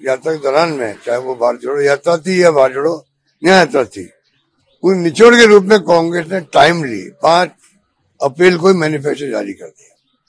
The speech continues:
और पाँच न्याय और पच्चीस गारंटी दी जो शानदार है, चाहे वो एमएसपी की बात भी क्यों नहीं की किसानों के लिए। इलेक्शन commission का भी एक एडवाइजरी है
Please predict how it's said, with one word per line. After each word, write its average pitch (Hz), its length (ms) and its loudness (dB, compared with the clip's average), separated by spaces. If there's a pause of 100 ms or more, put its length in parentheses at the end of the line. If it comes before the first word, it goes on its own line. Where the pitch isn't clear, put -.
(880)
और 131 120 -4 (140)
पाँच 160 280 2 (300)
न्याय 175 440 0 (160)
और 123 180 -12
पच्चीस 156 380 -8
गारंटी 143 340 0
दी 131 240 -4
जो 135 140 -4
शानदार 110 580 -6
है, - 100 -20 (800)
चाहे 123 160 -4
वो 123 260 -10 (300)
एमएसपी 131 460 -6
की 127 100 -12
बात 110 200 -6
भी 117 120 -12
क्यों 107 180 -14
नहीं 101 160 -12
की 92 140 -14
किसानों 95 360 -16
के 92 60 -18
लिए। 85 240 -20 (1300)
इलेक्शन 196 320 2
commission 202 420 2
का 208 120 6
भी 208 180 4
एक 180 160 4 (1300)
एडवाइजरी 151 600 0
है 113 280 -6